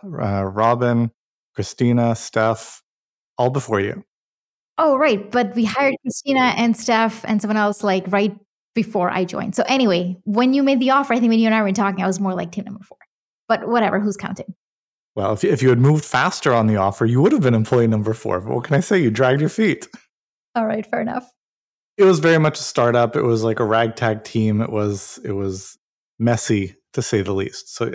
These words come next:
Speaker 1: yes, I'll grant you that. That's fine.
Speaker 2: Our story was more like I was looking to make a change. There was this opportunity that, you know, you had created in terms of the team and all that stuff. And so we explored whether it'd be a good idea for us to work together.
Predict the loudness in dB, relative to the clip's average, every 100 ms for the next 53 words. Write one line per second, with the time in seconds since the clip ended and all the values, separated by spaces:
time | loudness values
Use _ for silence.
0 | -6 -4 -6 -8 -18 -2 0 2 2 2
1 | 0 0 -2 -2 -2 -2 -8 -6 -10 -12
2 | _ _ _ _ _ _ _ _ 0 2
3 | 0 0 2 2 -2 -8 _ -2 0 2
4 | 0 -2 -4 -4 -4 -4 -4 -4 -8 -6
5 | -4 -2 -2 -4 -10 _ -6 -4 -4 -6
6 | -6 -6 -8 -6 -6 -6 -6 -4 -6 -8
7 | -14 -16 _ _ -8 -4 -2 0 0 0
8 | -2 -4 -4 -4 -2 -4 -6 -10 -10 -8
9 | -8 -12 -12 -14 -14 -8 -6 -6 -6 -8
10 | -8 -10 -10 _ _ _ _ _ -4 -2
11 | -2 -2 -2 -6 -8 -10 -8 -6 -6 -8
12 | -8 -8 -8 -8 -10 -12 -12 -12 -14 -14
13 | -18 -16 -16